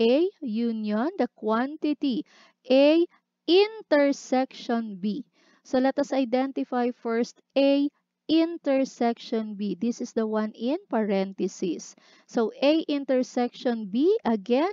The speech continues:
meaning common elements of A and B. The common elements of A and B are three and five. Now, we are going to combine it with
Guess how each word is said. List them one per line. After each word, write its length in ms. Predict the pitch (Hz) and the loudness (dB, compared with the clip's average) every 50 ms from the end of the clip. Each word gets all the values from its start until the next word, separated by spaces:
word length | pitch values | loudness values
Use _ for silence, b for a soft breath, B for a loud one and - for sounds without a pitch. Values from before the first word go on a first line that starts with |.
| 427 415 359 | -4 -8 -6
meaning 560 | 277 247 262 277 285 277 269 285 302 349 427 466 480 453 _ _ _ | -4 -4 -2 -2 -2 -2 -2 -2 -2 -2 -4 -6 -10 -16 _ _ _
common 640 | - - 269 269 277 285 294 285 277 269 269 277 262 - _ _ | -4 -2 0 0 0 0 -2 -2 -2 -2 -2 -4 -6 -8 _ _
elements 760 | - 226 233 247 262 277 277 247 214 196 208 226 233 - - - _ - | -2 -2 0 0 0 -2 -2 0 -2 -2 -2 -4 -6 -8 -14 -8 _ 0
of 180 | 269 277 285 - _ _ _ 208 | 0 0 -2 -4 _ _ _ 0
A 300 | 202 202 202 208 214 - _ _ | 0 2 0 0 -2 -6 _ _
and 320 | 240 247 254 254 254 240 | -4 -4 -4 -4 -6 0
B. 300 | 254 302 302 240 165 285 b b b b b b b b - | 2 2 2 2 0 -6 b b b b b b b b -4
The 100 | 214 208 | -4 0
common 440 | - 247 262 311 370 370 349 330 - | 0 0 0 0 0 -2 -4 -4 -2
elements 560 | - 247 247 247 233 226 220 214 214 214 - | -4 -2 -2 0 -2 -2 -2 -2 -4 -2 -4
of 120 | 202 196 - _ _ | -4 -4 -6 _ _
A 240 | 190 185 175 175 180 - | -2 0 0 -2 -2 -2
and 260 | 262 370 427 415 339 | -4 -4 -4 -6 -2
B 300 | 269 285 285 311 370 440 - - _ - | 0 2 2 4 2 0 -2 -6 _ -4
are 240 | 277 294 294 302 302 - _ | -2 0 0 0 -2 -2 _
three 400 | - 254 240 233 226 226 233 247 - _ _ _ - | -2 -2 0 0 0 -2 -2 -4 -8 _ _ _ -6
and 280 | 185 180 175 175 202 | -6 -6 -4 -6 -10
five. 420 | - _ - 170 160 151 - - 220 - - _ _ _ b b b b b b b | -12 _ -6 -6 -4 -4 -6 -8 -12 -14 -18 _ _ _ b b b b b b b
Now, 200 | 247 240 214 202 | 0 2 2 2
we 160 | 214 240 233 | 2 2 2
are 120 | 233 233 | 2 2
going 320 | 226 220 254 269 285 294 277 | 2 2 0 0 0 0 -2
to 80 | - 254 | -4 -4
combine 520 | - 240 226 220 214 214 214 226 220 208 - - | -4 -4 -2 -2 0 0 0 0 -2 -4 -8 -4
it 200 | - 226 202 196 _ - | -2 -2 -2 -2 _ -8
with 300 | 208 220 254 320 403 392 | -2 0 2 2 2 0